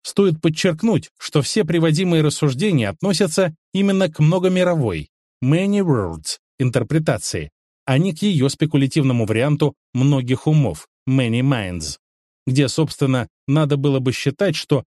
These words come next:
одному и тому же мозгу соответствует много состояний сознания, каждый из которых переживает свой опыт. Деление на ветви тогда определяется именно переживаемыми состояниями сознания.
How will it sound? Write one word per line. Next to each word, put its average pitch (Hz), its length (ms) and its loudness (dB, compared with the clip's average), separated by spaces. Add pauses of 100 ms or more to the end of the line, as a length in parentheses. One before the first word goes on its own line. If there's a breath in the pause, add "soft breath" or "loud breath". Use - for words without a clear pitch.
(120)
одному 135 480 0
и 110 60 -2
тому 113 300 -2
же 104 120 -2
мозгу 196 400 0
соответствует 156 680 -2
много 135 300 0
состояний 123 580 0
сознания, 98 680 -2 (300)
каждый 107 380 -2
из - 100 -6
которых 165 420 -2
переживает 113 560 0
свой 104 200 -4
опыт. 82 340 -4 (520)
Деление 131 420 2
на 127 120 0
ветви 156 280 -2
тогда 113 340 -2
определяется 160 720 0 (180)
именно 185 320 0
переживаемыми 156 840 2
состояниями 143 760 0
сознания. 90 680 -2